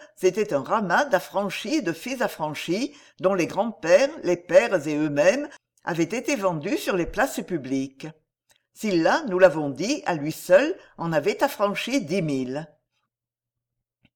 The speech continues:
Déjà, du temps des Gracchus, c'est-à-dire cent trente ans avant Jésus-Christ, cinquante ans environ avant la mort de Sylla,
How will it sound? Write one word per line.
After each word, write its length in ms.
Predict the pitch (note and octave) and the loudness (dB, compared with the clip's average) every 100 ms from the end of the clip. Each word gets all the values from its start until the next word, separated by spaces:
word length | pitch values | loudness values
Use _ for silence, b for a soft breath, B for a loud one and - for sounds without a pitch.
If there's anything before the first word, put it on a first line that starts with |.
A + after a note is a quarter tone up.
| _ _ _ _ | _ _ _ _
Déjà, 680 | D#3 A3+ D#3+ F3+ G#3 - - _ D3 | -2 -2 2 4 4 0 -10 _ -4
du 200 | F#3+ - | -4 6
temps 200 | C#4+ D#4 | 6 6
des 120 | G#3+ | 0
Gracchus, 560 | E3 E3 - F3+ D4 - - _ | 0 -4 -2 0 0 -2 -12 _
c'est-à-dire 640 | - G#3 G#3+ D#3 G3 C#4+ D4 | 0 4 4 4 2 2 -2
cent 280 | - C#4+ D4 | 0 -2 -2
trente 280 | C4 A3 A#3+ | -4 -2 -2
ans 160 | G#3+ | 0
avant 260 | D3+ D3+ C#3+ | -2 -2 -4
Jésus-Christ, 760 | G#3+ F#3 - C#3 F3+ C4+ - b b b | -4 -4 -6 -2 0 0 -4 b b b
cinquante 520 | - C#4+ D#4+ C#4 B3+ | 2 2 2 -2 2
ans 120 | C4 | 2
environ 500 | F#3 D#3 D#3 F3 B3 | 2 -2 -2 0 0
avant 220 | F#3+ D3 C#3+ | -2 -2 -2
la 140 | B2+ | 0
mort 220 | C#3 C4 | 0 0
de 100 | A3 | -2
Sylla, 600 | - E3 C#3 C#3 G3+ D4 | -2 -2 -2 0 0 -2